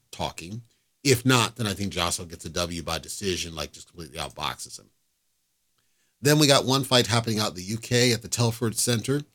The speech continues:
in Telford. This is on dazone in the U S. And what the heck is this? Freeview in the U K. I've never heard of Freeview, but Freeview in the U K. Twelve rounds of super welterweight action. Uh,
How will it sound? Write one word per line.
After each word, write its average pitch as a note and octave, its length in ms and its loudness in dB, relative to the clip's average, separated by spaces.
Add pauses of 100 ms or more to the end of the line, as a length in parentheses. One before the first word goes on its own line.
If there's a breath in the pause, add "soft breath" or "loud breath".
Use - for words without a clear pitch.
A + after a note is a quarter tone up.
(120)
in F2 140 -12
Telford. A#2+ 640 0 (420)
This G#2 140 0
is A2+ 100 2
on G#2 240 2
dazone C3+ 440 4
in B2 60 4
the G#2 100 2
U G2 280 0
S. G#2 460 2 (420)
And A#2 800 4
what G#2+ 280 -2
the D#2+ 100 -10
heck F#2+ 220 -10
is E2+ 60 -10
this? F2+ 180 -12 (100)
Freeview B2 600 4
in A2 100 -6
the G2 80 -2
U G#2 160 0
K. G#2 180 0
I've F#2 160 0
never G2 200 -2
heard G2+ 160 -2
of F#2+ 120 -8
Freeview, F2+ 380 -4
but F2 140 -10
Freeview G#2 440 -2 (320 soft breath)
in C#3+ 120 4
the C#3+ 60 8
U B2 80 8
K. A#2 200 2
Twelve D3 340 4
rounds C3+ 300 6
of E2+ 80 -4
super C3 280 0
welterweight A2+ 520 0
action. F#2 500 -2 (480)
Uh, F2 140 0